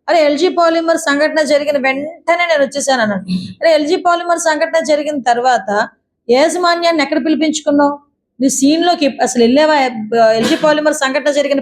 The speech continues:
ప్లేస్లోకి జగన్మోహన్ రెడ్డి ఆ రోజు వెళ్ళాడా అసలు? ఒకసారి మీరు ఒకసారి ఆలోచన చేయండి. జగన్మోహన్ రెడ్డి కనీసం ఆ ప్లేస్లోకి వెళ్లకుండా ఎక్కడో హాస్పిటల్లో ఉన్న బాధితులను పరామర్శించి బయటకు వచ్చేసి ఎవరైతే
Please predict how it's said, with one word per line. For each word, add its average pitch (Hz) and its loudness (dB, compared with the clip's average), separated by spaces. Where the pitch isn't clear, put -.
ప్లేస్లోకి 320 0
జగన్మోహన్ 311 2
రెడ్డి 294 2
ఆ 262 4
రోజు 254 2
వెళ్ళాడా 277 2
అసలు? 269 -4
ఒకసారి 294 0
మీరు 294 2
ఒకసారి 285 0
ఆలోచన 302 0
చేయండి. 294 0
జగన్మోహన్ 330 2
రెడ్డి 330 0
కనీసం 330 2
ఆ 349 2
ప్లేస్లోకి 302 2
వెళ్లకుండా 233 2
ఎక్కడో 330 0
హాస్పిటల్లో 320 0
ఉన్న 302 2
బాధితులను 247 2
పరామర్శించి 254 0
బయటకు 226 2
వచ్చేసి 208 -2
ఎవరైతే 359 2